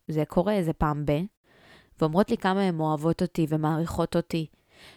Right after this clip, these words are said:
ושומעות אותי, ומקשיבות לסטורי שלי, ואוהבות את התוכן שלי. ויש לי כל כך הרבה הערכה בחוץ. וכאילו,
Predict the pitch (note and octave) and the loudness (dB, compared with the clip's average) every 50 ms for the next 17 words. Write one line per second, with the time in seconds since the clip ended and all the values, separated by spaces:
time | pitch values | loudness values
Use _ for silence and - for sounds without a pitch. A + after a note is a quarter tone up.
0 | _ _ - E3+ E3+ - - F3+ D#3+ D#3+ E3 E3+ E3 - F3+ E3+ - - F3+ E3+ | _ _ 0 0 2 2 2 2 2 4 2 2 2 2 0 0 2 2 2 2
1 | D3+ E3 D#3 D#3+ D3 - - F3+ D3+ E3+ E3 - F3 F#3 - - - - E3+ D#3+ | 2 2 0 -2 -4 -2 -4 0 0 0 0 0 -2 -4 -6 -2 2 2 4 4
2 | E3+ E3 - - F3+ D#3 D#3+ E3+ D#3 D#3+ D#3 D3+ E3+ E3+ - - - - E3+ E3 | 4 2 2 2 2 2 2 2 4 2 4 4 2 0 0 -2 -4 -2 -4 -2
3 | - - E3 D#3+ D#3+ D3+ - E3+ D#3 D3+ D3+ D#3 - _ _ _ - - - - | 0 0 0 0 0 0 2 2 2 2 0 -2 -4 _ _ _ -20 -20 -20 -20
4 | - - - - F3 - C#4+ - G3 E3 - F#3 F#3+ - A#3 A3 F#3+ D#3+ E3 E3+ | -20 -8 -2 -2 0 0 4 4 4 6 6 4 4 4 4 4 4 6 6 6
5 | F3 E3+ D3+ B2 C3 - - D#3+ D#3 D#3 D#3+ - - G#3 A3+ - - - - _ | 6 6 4 2 0 2 4 4 4 4 2 2 0 0 0 -2 -8 -16 -18 _
6 | _ _ _ _ _ _ _ _ _ _ _ _ _ _ _ _ _ _ _ _ | _ _ _ _ _ _ _ _ _ _ _ _ _ _ _ _ _ _ _ _
7 | _ _ _ _ _ _ _ _ _ _ _ _ _ _ _ _ _ _ _ _ | _ _ _ _ _ _ _ _ _ _ _ _ _ _ _ _ _ _ _ _
8 | _ _ _ _ - D#3+ - - G#3+ A3 C4 C4+ | _ _ _ _ 2 2 4 8 8 8 8 8